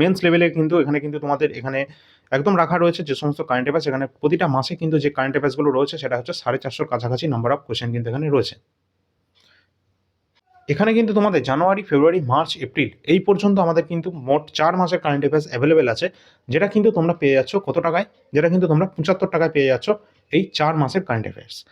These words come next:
এবং এখান থেকে প্রশ্ন কমন আসবে, তার কারণ এটা কিন্তু প্রিলি থেকে মেন্স লেভেল পর্যন্ত টোটালটা কমপ্লিট করা আছে, এর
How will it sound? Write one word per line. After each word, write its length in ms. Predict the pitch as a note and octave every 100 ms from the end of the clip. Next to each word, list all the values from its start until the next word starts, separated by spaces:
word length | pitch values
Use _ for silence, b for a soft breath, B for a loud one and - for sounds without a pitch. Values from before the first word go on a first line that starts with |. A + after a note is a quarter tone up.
| b b -
এবং 120 | F#3 C3+ -
এখান 140 | D#3 G#3
থেকে 120 | G#3 G#3
প্রশ্ন 180 | E3+ E3+ F3
কমন 180 | D3 D3+
আসবে, 140 | C#3+ F#3+ E3
তার 100 | -
কারণ 160 | C#3+ F#3
এটা 100 | C#3+ D3
কিন্তু 140 | D3+ -
প্রিলি 200 | C#3 C#3+ D#3
থেকে 120 | E3 C3
মেন্স 160 | C#3+ D3
লেভেল 160 | C#3+ C#3+ D3
পর্যন্ত 260 | C#3 D#3 E3 -
টোটালটা 320 | C3+ D#3+ D#3+ D3+
কমপ্লিট 220 | D3 D3
করা 140 | E3+ E3 E3
আছে, 120 | - b b b
এর 60 | C3+